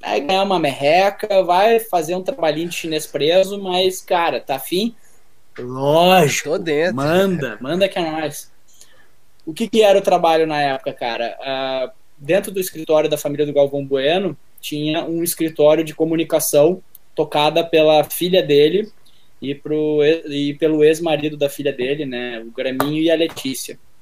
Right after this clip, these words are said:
Speaker 1: E era uma agência chamada We Entertainment. E eles eram responsáveis pela comunicação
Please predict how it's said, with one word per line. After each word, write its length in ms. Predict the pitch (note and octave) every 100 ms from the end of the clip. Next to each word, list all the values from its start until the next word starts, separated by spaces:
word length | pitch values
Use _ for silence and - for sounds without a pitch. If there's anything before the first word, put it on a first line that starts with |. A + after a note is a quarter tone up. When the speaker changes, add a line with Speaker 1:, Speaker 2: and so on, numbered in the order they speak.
| - - - - - -
Speaker 1:
E 380 | B2 B2 B2 B2
era 140 | A2 -
uma 100 | C3+
agência 300 | C3 C3+ D3+
chamada 420 | C#3 C3 C3+ C#3+
We 140 | C#3 D#3
Entertainment. 600 | E3 F3 - C#3 A2+ G#2 - - - - - - - -
E 100 | D#3+
eles 260 | F3 F#3+
eram 180 | F#3 F#3+
responsáveis 640 | G3 G3+ A#3 A3 F#3 F3 -
pela 240 | F3 D#3+
comunicação 960 | D3+ D#3+ D#3+ D#3 D3+ - - D3+ C#3+